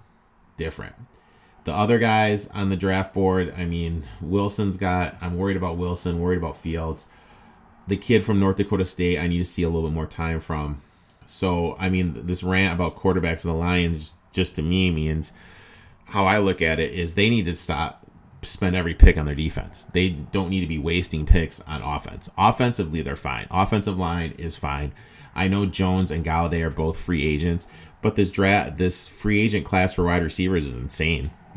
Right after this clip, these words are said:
There's tons of free agents. They'll be able to kinda pick who they want. I wouldn't get rid of Stafford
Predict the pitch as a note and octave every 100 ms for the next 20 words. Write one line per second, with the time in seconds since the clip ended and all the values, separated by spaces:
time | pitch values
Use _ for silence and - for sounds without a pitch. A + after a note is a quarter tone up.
0 | - E2+ D#2 - G2 F#2 F2+ F#2 E2+ E2+
1 | F2 - D#2+ E2 E2 E2 - - - -
2 | E2+ D#2 - F2 - F2+ E2 D#2+ D#2 D#2+
3 | - - - - - - G#2 A2+ A#2+ G2+
4 | G#2 F#2+ F2+ F#2+ F2+ - F2+ E2+